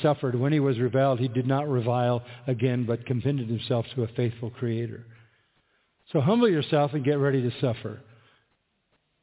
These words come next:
Take suffering the way the Lord took suffering. Think like the Apostle Paul, who said that I may know him,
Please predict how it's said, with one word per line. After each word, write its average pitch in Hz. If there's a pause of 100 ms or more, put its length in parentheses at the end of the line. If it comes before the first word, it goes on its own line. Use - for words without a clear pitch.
(1200)
Take 185 (120)
suffering 131 (320)
the 135
way 147
the 139
Lord 131 (540)
took 135 (140)
suffering. 120 (1300)
Think 185
like 170
the 147
Apostle 151
Paul, 147 (380)
who 147
said 156
that 147
I 147
may 147
know 156
him, 113